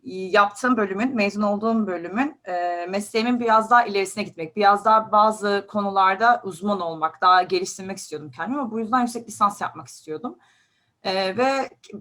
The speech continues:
Politeknik di Milano Üniversitesi Avrupa'nın içerisinde en iyi üniversitelerden geçiyor, özellikle mimarlık alanında. E, sadece buraya başvuru yaptım ve kazandım. E, kazandığım için de zaten hani direkt gittim. Tabii süreç çok uzundu.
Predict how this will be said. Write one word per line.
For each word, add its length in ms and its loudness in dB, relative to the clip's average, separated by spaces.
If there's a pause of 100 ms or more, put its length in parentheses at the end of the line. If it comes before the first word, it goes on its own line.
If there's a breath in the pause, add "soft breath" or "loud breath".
(120)
Politeknik 580 -4
di 60 -4
Milano 340 4
Üniversitesi 720 -4
Avrupa'nın 420 0
içerisinde 640 -8
en 160 -2
iyi 120 -2
üniversitelerden 800 -2
geçiyor, 440 -6
özellikle 380 -2
mimarlık 540 -4
alanında. 560 -4 (540)
E, 440 -2
sadece 400 2
buraya 300 2
başvuru 340 -2
yaptım 420 -12 (800)
ve 300 2
kazandım. 600 4 (440)
E, 560 0
kazandığım 640 2
için 300 -4
de 200 2
zaten 320 2
hani 260 -2
direkt 500 -4
gittim. 340 -6
Tabii 220 -4
süreç 400 -2
çok 260 -6
uzundu. 600 -8